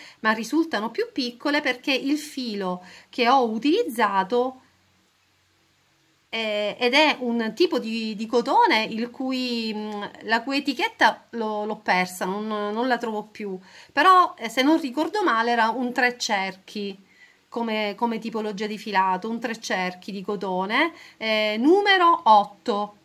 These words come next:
Quindi per questa tipologia, eh, è color salmone, non so se si vede bene il colore, è un color salmone. Per questo tipo di filato andrà bene l'uncinetto numero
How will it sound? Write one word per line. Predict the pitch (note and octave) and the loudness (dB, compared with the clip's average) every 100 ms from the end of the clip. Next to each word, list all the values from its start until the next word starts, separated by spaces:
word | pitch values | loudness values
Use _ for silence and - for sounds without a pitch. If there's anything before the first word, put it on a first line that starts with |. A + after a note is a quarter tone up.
| _ _ - - | _ _ -8 2
Quindi | D4 C4 G#3+ G#3 | 4 4 0 -6
per | G#3+ | -6
questa | G#3+ D4+ D4 | -4 -4 -2
tipologia, | B3 A3+ A#3+ B3 A3 C#4 B3+ F#3+ F3+ - - - - | -6 0 0 0 -2 -4 -2 -2 -4 -8 -20 -20 -6
eh, | G#3 G3 F#3+ F#3 F#3 | -2 -2 -2 -4 -6
è | A#3+ | -8
color | A#3+ F#4+ A3 G3+ G#3 - | -2 2 2 2 -4 -8
salmone, | - F#3+ F#3+ F#3 F3 F3+ G3+ G#3 | -2 -2 0 -2 -2 -2 -4 -6
non | G#3 | -8
so | G3 A3+ | -10 -12
se | A3 | -12
si | F3+ - F#3 - | -14 -12 -14 -10
vede | G#3 A3+ G3+ G3+ | -4 -2 -2 -6
bene | F#3 G3+ G3+ G3+ | -4 -4 -4 -6
il | F#3 F3 | -8 -10
colore, | F#3+ F3 E3+ | -8 -8 -6
è | G3 | -8
un | A3+ | -8
color | A3+ F#3+ | -8 -10
salmone. | - F#3+ F#3+ F3+ F3 F#3 F#3 - - | -12 -10 -6 -6 -6 -8 -10 -20 -20
Per | - A3+ | -14 -8
questo | C#4 B3+ D#4+ | -6 -4 -2
tipo | D#4+ A#3+ | -2 -4
di | C4+ | -4
filato | D#4+ A#4+ G#3+ G3 G#3+ A#3+ | 0 0 0 -2 -2 0
andrà | C4+ C4+ A3 | 0 0 -2
bene | G3+ G3 G3 G3+ A3+ | -2 -4 -4 -4 -4
l'uncinetto | C4 D4 C#4+ F#3+ F#3 - A#3 A3+ A3+ _ _ - | -2 -2 -2 -2 -2 -6 -8 -8 -10 _ _ -6
numero | A#3 B3+ A#3+ A3 G3+ F#3+ | -2 -2 -2 -2 -4 -6